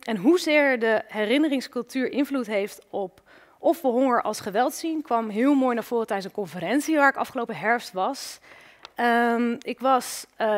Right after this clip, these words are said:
de enige niet-Duitser aanwezig bij een conferentie, eh, over het onderwerp honger als geweld. En ik bleek ook de enige te zijn die honger als geweld zag. Terwijl dit niet een heel onbekend statement is, eh,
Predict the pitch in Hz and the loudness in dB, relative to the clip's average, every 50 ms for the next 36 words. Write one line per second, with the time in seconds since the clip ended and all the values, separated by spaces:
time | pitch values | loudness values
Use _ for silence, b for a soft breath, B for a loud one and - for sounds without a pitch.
0 | 202 196 - - - 294 349 359 330 - - 233 208 226 311 349 - - - 254 | 0 -2 -2 0 2 2 4 4 2 0 0 0 2 4 4 2 2 2 4 6
1 | 262 262 277 - - 240 220 - - _ _ - 320 254 233 196 220 226 247 285 | 6 6 4 2 -4 -4 -4 -6 -6 _ _ 6 6 6 6 6 6 6 6 4
2 | - 302 294 359 339 - - - B B B B B B B B B B 262 254 | 4 4 4 4 4 4 0 -8 B B B B B B B B B B 2 2
3 | 262 - 294 277 269 - 269 269 262 277 269 - - 285 285 - - - 226 220 | 4 4 2 2 2 4 4 4 4 4 2 0 0 0 0 0 0 0 0 0
4 | 220 220 220 214 - 208 220 214 208 208 196 202 208 - - - - - 233 226 | 0 0 0 0 0 0 -2 0 -2 -2 -4 -4 -6 -10 -10 -10 -8 -6 -6 -4
5 | 208 185 185 190 175 170 - - - - - 208 220 202 170 151 160 - - 175 | -2 -2 0 -2 -2 -4 -6 -14 -20 -12 -8 -6 -4 -4 -4 -6 -8 -12 -10 -6
6 | 160 190 302 - - _ b b b b b b b b b 254 247 202 220 269 | -4 -4 -4 -4 -8 _ b b b b b b b b b -2 -2 0 2 2
7 | 285 294 - - - 349 - - - - 254 302 330 381 392 - - 330 320 - | 2 2 2 0 -2 -2 -2 -2 -4 0 4 4 4 4 4 0 0 -2 -4 -4
8 | 294 254 262 269 262 269 269 262 247 - _ - 247 247 254 190 196 269 285 254 | -4 -2 2 4 4 4 2 0 -4 -6 _ -4 -2 -2 -2 -2 -2 0 2 2
9 | 220 220 233 208 - - _ - 208 165 - - 226 302 339 330 - - - 165 | 2 2 0 -2 -8 -14 _ -8 -8 -8 -8 -4 0 2 2 2 2 -2 -10 -8
10 | 139 - - - - - b b b b b b b b b b - - 233 240 | -8 -10 -12 -16 -20 -20 b b b b b b b b b b -6 0 2 4
11 | 247 240 254 254 220 - 233 262 320 302 320 247 226 240 254 254 247 247 233 - | 4 4 2 0 0 0 2 4 4 4 2 0 0 2 2 2 2 0 -2 -6
12 | b b b b b b b b b b - 269 240 226 - - - 214 208 208 | b b b b b b b b b b -4 -2 -2 -2 -2 -2 -4 -4 -2 -4
13 | - - - - - 262 254 - 226 196 190 - 196 185 - - - - 208 202 | -6 -12 -10 -4 0 0 0 0 0 -6 -6 -6 -8 -8 -8 -10 -14 -10 -6 -2
14 | 190 185 185 185 | -2 0 0 -2